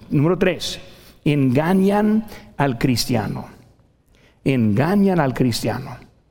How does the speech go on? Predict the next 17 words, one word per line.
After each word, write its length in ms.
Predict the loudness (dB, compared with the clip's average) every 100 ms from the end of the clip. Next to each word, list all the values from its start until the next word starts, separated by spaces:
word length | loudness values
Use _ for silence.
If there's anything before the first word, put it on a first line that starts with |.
| _ _ _ 0
Vemos, 300 | 0 2 2
hermanos, 280 | 2 0 0
ejemplos 1200 | -2 -2 -2 2 2 0 0 2 0 -2 -6 -8 -14 -14 -2
del 200 | 0 2
mal 380 | 2 2 0 0
camino. 640 | 0 0 0 -4 -8 -14 -20 _ _ _ _ _ _ _ _ _ _ _ -20 -20 -20 -4
Cuando 200 | 0 2
hablamos, 340 | 2 2 2
hermanos, 420 | 2 2 2 2
del 160 | 2 2
mal 300 | 2 2 0
camino, 680 | 0 2 2 4 2 0 -2
su 260 | 0 0
propósito 1080 | 2 -2 0 0 0 2 2 0 0 0 0 0
es 640 | 0 0 -2 -2 -4 -6 -12 -20 -10 -2
engañar. 1080 | 0 2 2 2 2 2 2 0 -4 -10 -16 -20 _ _ -10
Significa 1040 | -2 0 2 2 0 0 -2 -4 -8 -20